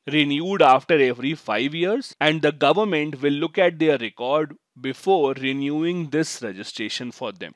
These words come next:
Interestingly, in two thousand seventeen, the law was changed specifically for the political parties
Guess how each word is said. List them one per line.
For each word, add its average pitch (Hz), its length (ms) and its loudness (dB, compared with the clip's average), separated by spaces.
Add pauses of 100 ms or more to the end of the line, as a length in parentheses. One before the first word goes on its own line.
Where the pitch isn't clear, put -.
Interestingly, 214 680 4
in 233 80 -2
two 202 160 -10
thousand 190 320 4
seventeen, 160 540 2
the 160 100 4
law 131 260 -2
was 143 320 -4
changed 139 320 -6
specifically 151 840 -4
for 131 200 -6
the 117 80 -8
political 127 520 -4
parties 143 600 -4